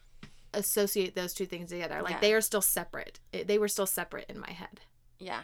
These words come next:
Speaker 1: Does that make sense?
Speaker 2: No, that does make sense.
Speaker 1: Okay, okay.
Speaker 2: I think it makes so much sense to me because I know you.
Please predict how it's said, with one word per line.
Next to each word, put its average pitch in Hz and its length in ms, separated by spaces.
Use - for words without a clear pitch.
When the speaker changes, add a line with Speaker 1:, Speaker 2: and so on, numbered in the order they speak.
Speaker 1:
Does 202 80
that 220 100
make 220 140
sense? 202 220
Speaker 2:
No, 208 160
that 180 180
does 196 220
make 214 180
sense. - 420
Speaker 1:
Okay, 247 440
okay. 196 160
Speaker 2:
I 254 100
think 311 240
it 277 80
makes 285 280
so 233 180
much 240 160
sense 220 400
to 220 80
me 208 160
because 202 280
I 196 120
know 175 220
you. 165 220